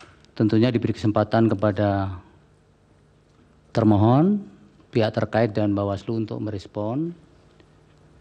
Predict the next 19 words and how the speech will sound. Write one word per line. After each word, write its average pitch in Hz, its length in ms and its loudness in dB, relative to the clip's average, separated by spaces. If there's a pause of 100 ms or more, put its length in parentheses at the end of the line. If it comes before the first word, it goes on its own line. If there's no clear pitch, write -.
(280)
Kemudian 117 600 2
persidangan 117 480 0
akan 113 180 2
dijadwalkan 107 760 0 (1500)
dilaksanakan 113 880 0 (1500)
besok 117 560 -2
hari 104 560 4
Kamis 104 400 2
tanggal 98 560 0
dua 101 240 -2
puluh - 160 -8
delapan 104 240 2
Maret 101 240 2
dua 104 160 0
ribu 98 240 -4
dua 98 160 -2
puluh 101 160 0
empat. 107 320 0 (1700)
Waktunya 123 720 4